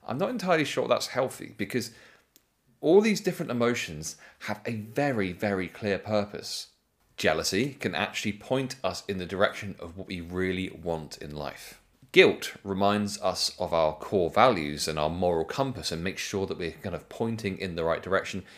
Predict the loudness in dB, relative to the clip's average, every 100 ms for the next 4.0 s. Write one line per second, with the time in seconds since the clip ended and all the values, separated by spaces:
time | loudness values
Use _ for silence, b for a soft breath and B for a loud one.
0 | B -10 -6 -6 -4 0 0 4 2 2
1 | -6 -6 -4 -4 -2 -2 -2 0 -2 -2
2 | -14 _ _ _ _ _ _ -8 0 0
3 | 0 -6 0 -2 0 -10 -10 -12 -10 -14